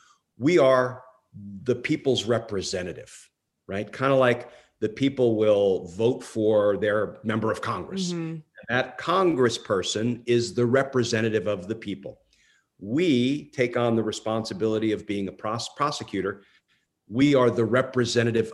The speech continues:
Speaker 1: of the people in criminal cases, investigations, and prosecutions.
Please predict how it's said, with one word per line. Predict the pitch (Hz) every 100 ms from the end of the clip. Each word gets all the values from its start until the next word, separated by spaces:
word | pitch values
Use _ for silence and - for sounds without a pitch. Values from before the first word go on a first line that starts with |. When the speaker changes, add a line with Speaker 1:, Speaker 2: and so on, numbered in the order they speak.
| -
Speaker 1:
of | 117 95
the | 104
people | - - 117 110 110
in | 117 113 110
criminal | - - 104 101 98 92 - _
cases, | - 95 85 76 87
investigations, | 80 87 - 78 85 78 78 73
and | 78
prosecutions. | - 78 - 73 87 73 - -